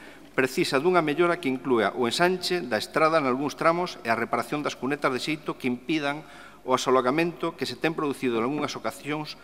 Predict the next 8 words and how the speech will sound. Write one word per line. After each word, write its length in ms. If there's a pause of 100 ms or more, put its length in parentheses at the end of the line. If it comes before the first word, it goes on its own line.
(160)
no 120
Cebreiro. 480 (480)
En 120
estes 360
días 480
de 80
moitísima 480
chuvia, 320